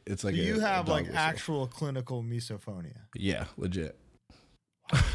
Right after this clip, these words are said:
Speaker 1: So
Speaker 2: so
Speaker 1: that
Speaker 2: sorry.
Speaker 1: shit, that'll piss me off. Like, it'll take me, like, zero to a hundred so fast. And then
Speaker 2: You, you're out of the room.
Speaker 1: I also really hate when people play stupid. Like, if I'm, like, a super direct person, if I'm ever like, "Hey,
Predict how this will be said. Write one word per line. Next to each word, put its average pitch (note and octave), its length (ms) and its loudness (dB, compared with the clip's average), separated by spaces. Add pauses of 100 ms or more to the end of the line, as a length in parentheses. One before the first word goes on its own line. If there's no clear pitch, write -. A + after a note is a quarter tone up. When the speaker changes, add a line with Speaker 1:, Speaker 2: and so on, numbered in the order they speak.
(600)
Speaker 1:
So A#2 60 -8
Speaker 2:
so - 160 2
Speaker 1:
that A2 240 6
Speaker 2:
sorry. A2+ 180 4
Speaker 1:
shit, G2+ 220 0
that'll A2 260 4
piss G#2+ 240 0
me G#2+ 100 0
off. F#2+ 280 0
Like, - 320 -8 (400)
it'll G2+ 200 0
take G2 200 0
me, F#2 140 0
like, F2+ 200 0
zero E2+ 260 0
to E2+ 140 -2
a D#2 40 -4
hundred D#2+ 340 -4
so C#2+ 160 -4
fast. - 500 -12
And F#2 180 -2
then F#2 300 0
Speaker 2:
You, C3+ 100 0
you're C3+ 320 -2
out C3 180 2
of A#2+ 60 -4
the A2 60 -6
room. G#2 240 -8 (340)
Speaker 1:
I G2+ 100 4
also G#2+ 400 4
really G2 600 2
hate E2+ 180 0
when C#2 120 -6
people - 260 -8
play C#2 160 -8
stupid. - 480 -10 (240)
Like, F2 140 -2
if F#2+ 420 -2
I'm, G#2+ 160 0
like, A2 180 4
a G2 80 2
super G2 300 -2
direct F2+ 380 0
person, G2+ 440 -2 (220)
if F#2+ 120 -4
I'm F2+ 120 2
ever F2+ 160 2
like, F2 180 -2
"Hey, E2 260 -2